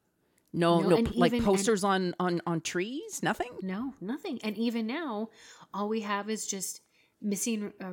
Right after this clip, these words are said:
Speaker 2: re-, reports of missing children, but no real information about what happened to them, where they were, just missing within about a fifty-mile radius.
Speaker 1: You know, I,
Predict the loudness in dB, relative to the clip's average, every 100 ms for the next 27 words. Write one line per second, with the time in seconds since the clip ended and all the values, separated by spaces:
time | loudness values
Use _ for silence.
0 | -6 -6 -4 -6 -6 -6 -8 -10 -8 -6
1 | -8 -6 -4 -4 -6 -6 -6 -4 -6 -4
2 | -4 -4 -6 -8 -6 -6 -6 -6 -6 -6
3 | -6 -6 -6 -8 -8 -8 -6 -4 -4 -6
4 | -6 -4 -6 -6 -6 -6 -8 -8 -10 -10
5 | -10 -14 _ _ _ _ -6 -4 -2 -2
6 | -2 -4 -4 -4 -6 -6 -10 -8 -6 -6
7 | -6 -6 -4 -4 -6 -8 -14 -16 _ _
8 | _ _ -20 -18 2 4 6 4 0